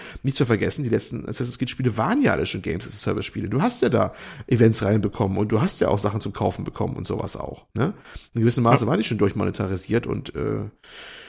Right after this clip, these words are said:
Speaker 1: was man so hört, hat sich das auch durchaus gelohnt. Man glaubt es gar nicht. Die Leute kaufen halt fleißig auch ihre kosmetischen Items durchaus, ne? Oder mal das eine oder andere Ding. Und, äh, das werden sie sicher-, sicherlich da einbauen. Das lassen sie nicht auf der Straße liegen, das Geld,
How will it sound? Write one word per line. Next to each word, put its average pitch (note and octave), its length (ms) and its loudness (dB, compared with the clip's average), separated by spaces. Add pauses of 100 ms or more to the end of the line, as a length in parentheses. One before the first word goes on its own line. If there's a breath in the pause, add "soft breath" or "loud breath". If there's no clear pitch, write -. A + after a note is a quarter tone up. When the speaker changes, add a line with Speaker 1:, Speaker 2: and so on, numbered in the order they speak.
(140 loud breath)
Speaker 1:
was A#2+ 120 2
man C3+ 80 8
so A#2 140 4
hört, A2+ 280 6
hat D3+ 80 -2
sich D3 80 2
das B2+ 100 2
auch B2 100 2
durchaus A#2 280 4
gelohnt. D#3+ 240 4
Man A2 100 0
glaubt - 180 -2
es - 100 -12
gar - 100 -4
nicht. - 140 -6
Die - 40 -4
Leute D4 160 2
kaufen E4 300 0
halt G#2 120 4
fleißig G2+ 340 -2
auch G#2 100 -4
ihre C#3+ 140 0
kosmetischen F#3 440 0
Items - 300 -4
durchaus, C#3+ 480 0
ne? - 140 0
Oder G#2+ 240 2
mal F2 340 -2
das F#2+ 140 -8
eine F#2 180 -4
oder - 140 -4
andere - 220 -4
Ding. F#3 220 0 (460 loud breath)
Und, C3 300 4
äh, G#2+ 300 2
das - 220 -2
werden G2 140 0
sie G2+ 120 -4
sicher-, G2+ 200 0
sicherlich A2+ 560 4
da F2+ 140 -8
einbauen. - 440 -10
Das G2 160 -4
lassen G2+ 280 -2
sie G2 80 -2
nicht G2+ 180 -2
auf G#2+ 80 -4
der G2+ 140 -2
Straße G2 320 0
liegen, G2+ 180 -4
das - 160 -4
Geld, - 300 -6